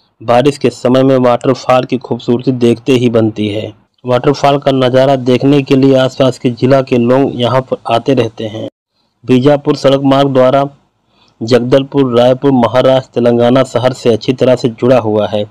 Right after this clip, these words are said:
यहाँ पर आप बस एवं private साधनों के माध्यम से पहुँच सकते हैं।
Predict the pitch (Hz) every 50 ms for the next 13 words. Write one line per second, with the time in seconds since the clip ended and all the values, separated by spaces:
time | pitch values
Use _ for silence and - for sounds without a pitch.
0 | _ _ _ _ _ _ _ 117 123 117 120 139 139 139 - 135 - - - 131
1 | 131 131 139 139 - _ _ _ _ - 123 120 135 143 143 143 - _ _ _
2 | _ _ _ _ _ - 131 135 147 143 135 - 131 127 127 127 135 135 131 -
3 | - 123 117 120 123 131 135 135 - 135 120 113 113 113 117 117 127 135 131 -
4 | 127 120 - - 117 139 131 - - - - _ - 110 107 101 - 107 104 98